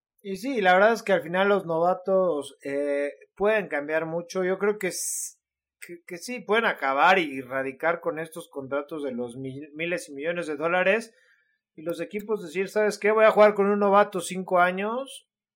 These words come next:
y listo", ¿no? Entonces, me encanta lo que está pasando ahorita en la N F L.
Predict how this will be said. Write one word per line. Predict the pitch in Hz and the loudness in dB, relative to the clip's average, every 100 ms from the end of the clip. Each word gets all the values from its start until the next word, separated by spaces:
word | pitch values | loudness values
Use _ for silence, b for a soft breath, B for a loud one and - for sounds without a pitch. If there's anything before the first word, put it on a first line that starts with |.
| _ _ | _ _
y | 139 127 123 | -12 -12 -10
listo", | 147 165 - 110 | -10 -10 -10 -12
¿no? | 120 165 175 | -10 -10 -12
Entonces, | - 175 180 190 190 180 - - 160 | -10 -8 -4 2 2 2 -2 -12 -12
me | 160 | -10
encanta | 147 190 196 196 | 2 2 4 0
lo | 160 | 0
que | - | -4
está | 175 170 | -6 -6
pasando | 165 165 160 | -6 -6 -6
ahorita | 156 156 156 147 143 | -4 -6 -6 -4 -2
en | |
la | 147 147 | -2 -4
N | 165 170 | -2 -4
F | 170 165 | -2 -2
L. | 180 208 220 | 2 2 2